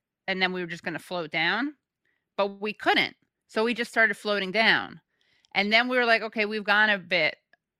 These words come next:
And we were not wearing life jackets, which honestly, for real, was a very stupid thing. But I didn't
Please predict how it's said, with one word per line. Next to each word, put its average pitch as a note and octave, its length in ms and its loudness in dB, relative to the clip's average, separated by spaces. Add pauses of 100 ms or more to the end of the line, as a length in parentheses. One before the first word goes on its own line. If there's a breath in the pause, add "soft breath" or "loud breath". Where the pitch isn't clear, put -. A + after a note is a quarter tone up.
And G3 100 -4
we G#3 120 -2
were G3+ 180 -2
not G3 260 4
wearing D#3 480 0 (1400)
life E3 180 -2
jackets, C#3 440 -8
which F#3+ 180 -10
honestly, G#3+ 540 0
for F3+ 380 -14
real, F3+ 260 0
was D3+ 180 -8
a F3 60 -10
very D3+ 360 -2 (200)
stupid D#3 420 -10
thing. C#3+ 320 0
But D#3+ 100 2
I F3+ 160 4
didn't A3+ 220 -6